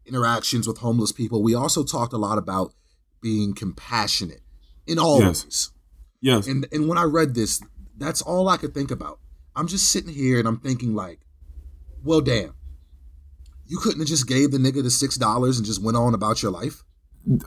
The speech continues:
Speaker 1: You
Speaker 2: Okay,
Speaker 1: had,
Speaker 2: yeah.
Speaker 1: you had to ask him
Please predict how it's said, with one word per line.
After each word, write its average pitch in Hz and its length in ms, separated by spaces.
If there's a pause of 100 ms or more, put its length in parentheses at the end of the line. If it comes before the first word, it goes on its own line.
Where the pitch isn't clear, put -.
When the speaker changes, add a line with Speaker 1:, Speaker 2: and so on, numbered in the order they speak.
Speaker 1:
You 156 140
Speaker 2:
Okay, 170 80
Speaker 1:
had, 110 280
Speaker 2:
yeah. 110 340 (200)
Speaker 1:
you 147 140
had 156 420
to 143 400
ask 127 440
him 160 380